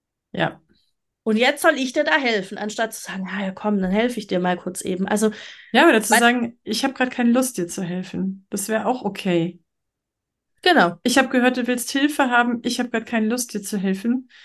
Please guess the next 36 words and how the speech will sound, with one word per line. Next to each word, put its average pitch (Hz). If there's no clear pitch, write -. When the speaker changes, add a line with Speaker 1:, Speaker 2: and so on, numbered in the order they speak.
Speaker 1:
Guck 277
mal, 226
ob 196
du 226
jemand 208
anders 196
findest, 175
der 175
dir 175
hilft.“ 165
Speaker 2:
Ja. 190
Speaker 1:
Das 339
wär 277
super 294
ehrlich. 233
Also 202
wir 208
müssen 233
ja 240
nicht 220
immer 214
alles 196
weichspülen 208
und 185
manchmal 233
Speaker 2:
Genau. 196
Speaker 1:
möchte 277
ich 294
auch 196
einfach 185
nicht. 254
Speaker 2:
Genau. 180
Speaker 1:
Und 226
Speaker 2:
Es -
Speaker 1:
manchmal 254
Speaker 2:
wäre 311